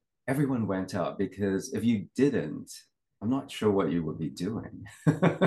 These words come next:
Be-, and, and prior to that, you know, Tamara Janowitz and Bret Easton Ellis. So that, that particular era of New York was super exciting, but it also kind of laid the groundwork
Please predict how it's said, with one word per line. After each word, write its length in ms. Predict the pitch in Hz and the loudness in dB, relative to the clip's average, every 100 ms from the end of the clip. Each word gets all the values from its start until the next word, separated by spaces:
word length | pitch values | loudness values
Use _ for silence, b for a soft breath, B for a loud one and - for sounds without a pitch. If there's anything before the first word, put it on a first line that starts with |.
| - - 233 196 B | 0 -6 -6 -4 B
Be-, 180 | 139 135 | 6 8
and, 200 | 127 127 | 8 8
and 200 | 139 135 | 6 6
prior 320 | 147 147 151 | 6 6 6
to 100 | 131 | 2
that, 260 | 156 165 113 | 2 2 2
you 80 | 90 | 0
know, 160 | 85 | 0
Tamara 320 | - 98 90 | -2 -4 -4
Janowitz 680 | 90 143 139 87 71 - - | -2 0 2 0 -4 -8 -8
and 220 | 95 90 - - | -2 -2 -2 0
Bret 220 | 95 80 | 0 0
Easton 320 | 90 - 92 | -2 -2 0
Ellis. 340 | 123 90 78 - | 2 0 0 0
So 200 | 104 - B B - | 0 0 B B 0
that, 280 | 156 175 - - | 2 2 0 0
that 220 | 170 - | 0 2
particular 640 | 147 135 127 120 117 110 107 | -2 -2 0 2 4 2 2
era 520 | 104 101 101 101 101 | 2 2 0 0 0
of 240 | 92 90 85 _ _ | -2 -6 -8 _ _
New 160 | 87 92 | -6 -2
York 580 | 98 135 104 78 78 - _ _ _ - | -2 0 0 -2 -4 -16 _ _ _ -10
was 440 | 104 98 - - _ | -6 -6 -8 -14 _
super 500 | - - 139 139 143 | -8 0 2 4 4
exciting, 600 | 95 - 76 71 78 92 - | 2 0 -6 -4 -6 -4 2
but 120 | 139 | 4
it 120 | 170 | 6
also 260 | 185 214 214 | 4 4 2
kind 200 | 175 156 | 2 0
of 80 | 107 | 2
laid 340 | 110 113 - | 0 0 -2
the 80 | 95 80 | -6 -2
groundwork 680 | 90 90 107 101 113 131 | -2 0 0 -2 0 -2